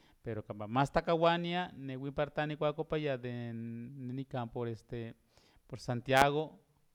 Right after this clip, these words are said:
por Cuautapanaloyan, tam nikan por Xaltipan, ompaka win taki, kualtzin taki, miak taki, pero nikan tejuan amo uelio porque achi medio tasiseya, amo takawania que mas paratani,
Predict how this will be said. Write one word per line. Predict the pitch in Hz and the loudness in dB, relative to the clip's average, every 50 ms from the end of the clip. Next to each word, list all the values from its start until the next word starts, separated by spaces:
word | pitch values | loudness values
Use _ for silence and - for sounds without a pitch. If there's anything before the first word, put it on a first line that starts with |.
| _ _ _ _ _ | _ _ _ _ _
por | - 123 110 | -14 -14 -12
Cuautapanaloyan, | - - 110 - - 120 - - 117 113 113 113 113 120 123 131 135 139 143 147 151 156 160 156 _ _ _ _ _ _ _ _ _ _ _ _ _ | -10 -10 -10 -8 -10 -10 -10 -8 -8 -6 -6 -4 -2 -2 0 0 0 0 -2 -2 -2 -4 -6 -8 _ _ _ _ _ _ _ _ _ _ _ _ _
tam | - 120 113 117 113 117 120 | -6 -6 -4 -4 -4 -4 -4
nikan | 123 120 - 127 120 113 | -4 -4 -2 -2 -2 -4
por | - 120 | -6 -8
Xaltipan, | - - 117 107 - - 143 131 - 147 151 156 151 - _ _ _ _ _ _ _ _ _ _ _ - | -4 -4 -4 -4 -4 -6 -8 -4 -2 -2 -2 -2 -2 -8 _ _ _ _ _ _ _ _ _ _ _ -14
ompaka | 117 104 107 - - 113 | -12 -12 -10 -8 -8 -8
win | 107 113 117 113 | -6 -6 -8 -8
taki, | - - 110 110 - - 131 156 190 _ _ _ _ _ _ _ _ _ _ | -8 -8 -8 -8 -10 -12 -14 -14 -16 _ _ _ _ _ _ _ _ _ _
kualtzin | - 117 110 - - - - 113 110 | -16 -14 -14 -14 -14 -14 -12 -12 -10
taki, | - 120 120 120 - - | -10 -10 -12 -12 -12 -10
miak | 120 120 143 143 131 - | -8 -6 -4 -4 -6 -6
taki, | - 139 135 127 - - - - _ _ _ _ _ _ _ | -4 -4 -4 -4 -4 -10 -20 -20 _ _ _ _ _ _ _
pero | - 120 | -12 -10
nikan | 113 110 - - 117 117 | -8 -8 -6 -6 -6 -6
tejuan | 110 120 113 120 117 120 | -6 -6 -6 -4 -4 -4
amo | 117 117 117 117 | -4 -4 -4 -6
uelio | 117 113 120 120 | -6 -6 -6 -6
porque | - - 117 113 - - | -8 -8 -12 -12 -12 -12
achi | 113 - - 120 | -14 -14 -12 -10
medio | 117 107 107 104 104 107 104 | -10 -10 -8 -8 -10 -10 -12
tasiseya, | - - 107 92 104 101 - - - 117 113 117 113 107 107 113 - _ _ _ _ _ - - - _ - | -10 -12 -12 -12 -12 -14 -14 -10 -6 -6 -4 -4 -6 -8 -10 -12 -14 _ _ _ _ _ -20 -20 -20 _ -8
amo | 120 107 107 110 | -6 -6 -6 -6
takawania | - 110 - 120 110 104 110 110 113 117 117 | -6 -6 -4 -2 -2 0 0 0 -2 -4 -6
que | - - 110 | -8 -10 -12
mas | 107 101 104 104 107 101 | -12 -10 -8 -8 -8 -8
paratani, | - - 113 110 110 - 131 131 135 147 | -6 -6 -6 -6 -4 -4 -4 -6 -6 -8